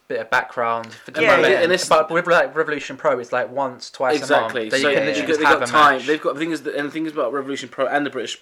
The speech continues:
Speaker 3: companies, 'cause it is once a month, you have time to develop a, a more believable storyline.
Speaker 2: Yeah,
Speaker 3: Whereas
Speaker 2: yeah.
Speaker 3: as it is every week on Raw, for example, and you've seen eight weeks in the trot Randy Orton versus Sheamus, there's only so much you can do with it.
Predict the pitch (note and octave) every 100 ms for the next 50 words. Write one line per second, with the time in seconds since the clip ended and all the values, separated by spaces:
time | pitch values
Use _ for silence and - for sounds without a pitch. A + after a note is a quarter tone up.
0 | _ - A#2 A#2+ D3 C3+ C3+ C#3+ A#2+ B2
1 | C#3 A2+ D#2 _ - - - - D3 D#3
2 | - - E3 D3+ C#3 C3 B2+ C3 - -
3 | C#3 C3+ - C3 D3 A#2+ D#3 E3 D#3+ D#3+
4 | D3+ D#3 D#3 C3+ C3 - - D3+ C3 A2
5 | - - G2+ D3+ D3+ D3 E3+ F#3 D3 -
6 | D3+ D3+ C#3 C#3 C#3 C3 B2+ C#3 C3+ C3+
7 | A#2 A#2+ G#2+ A#2 A2+ _ _ _ _ C#3+
8 | D3 C#3+ - F#3 D#3 C3 A#2 - - D#3+
9 | C#3 C#3+ C#3+ - C3+ B2 - C3+ B2 C#3
10 | C3 C3 C3 A#2+ B2 - B2+ - B2+ A2+
11 | A2 C3+ D#3 D3 C#3+ C3+ A#2+ B2 A#2+ C3
12 | C3+ G#2+ F2